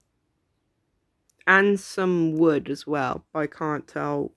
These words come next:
which one is because, of course, I have a bunch of wood. I've got two unknown maps, which I should probably look up. Ah, yes, this is the original.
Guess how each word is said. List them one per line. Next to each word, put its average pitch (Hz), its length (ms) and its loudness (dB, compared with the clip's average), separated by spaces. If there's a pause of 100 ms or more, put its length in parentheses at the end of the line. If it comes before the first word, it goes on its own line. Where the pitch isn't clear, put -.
(100)
which 151 320 -4
one 147 160 -4
is 139 400 -4
because, 135 340 -8
of - 80 -20
course, 147 360 -4
I 143 80 -2
have 147 80 -2
a 135 80 -6 (200)
bunch 160 280 0
of 160 120 -6
wood. 135 300 -6 (2250)
I've 170 140 6
got 226 180 6
two 240 220 4
unknown 220 320 2
maps, - 480 0 (3000)
which - 200 -10
I 160 60 -6
should 160 200 -10
probably 165 220 0
look 160 200 0
up. 123 140 -8 (1400)
Ah, 165 160 4
yes, - 240 -6
this 180 260 -2
is 185 120 4
the 156 160 6
original. 131 480 -4